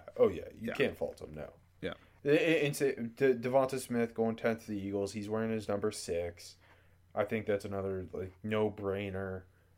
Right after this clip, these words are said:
Speaker 1: Everyone in Philly is gonna be wearing the Slim Reaper six. Um, I'm, I'm pretty excited for that one.
Speaker 2: See, I, yeah, no, I agreed. I think, like, a number like six on a wide receiver,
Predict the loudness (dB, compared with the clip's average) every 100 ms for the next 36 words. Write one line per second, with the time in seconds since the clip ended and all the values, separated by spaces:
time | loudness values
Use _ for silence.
0 | _ 0 2 2 2 0 -2 0 0 -2
1 | -8 -6 -2 -2 -2 -4 -6 -6 -4 -4
2 | -6 -6 -8 -6 0 2 0 -6 -16 -18
3 | -20 -20 -20 _ -20 -10 -4 -2 -2 -4
4 | -10 -14 -16 -20 _ _ _ _ _ _
5 | _ -2 0 2 0 0 -2 -4 -4 -6
6 | -6 -8 -10 -10 -12 -8 6 8 10 8
7 | 8 10 10 8 8 8 6 6 6 6
8 | 8 6 8 4 2 _ 2 6 8 10
9 | 10 8 4 0 2 2 2 0 2 4
10 | 4 4 4 2 0 2 0 0